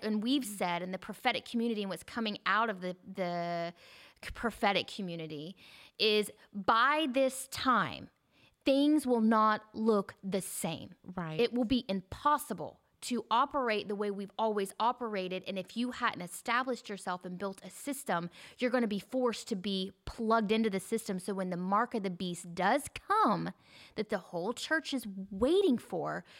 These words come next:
Speaker 1: you're going to take it and not realize you've taken it.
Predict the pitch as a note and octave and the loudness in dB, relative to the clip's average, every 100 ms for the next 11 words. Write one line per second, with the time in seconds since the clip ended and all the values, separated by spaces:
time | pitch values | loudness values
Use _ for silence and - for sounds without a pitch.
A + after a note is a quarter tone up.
0 | - B3 A3 C#4 E4 E4+ C4 - E4 - | -4 -2 2 4 4 2 -2 0 0 2
1 | G3+ - G#3+ G#3+ G#3+ G3+ A#3+ G3+ F#3 F3 | 2 2 0 2 0 2 2 4 2 -2
2 | - A#3 A3 D#3+ D2+ | -4 -2 -2 -4 -10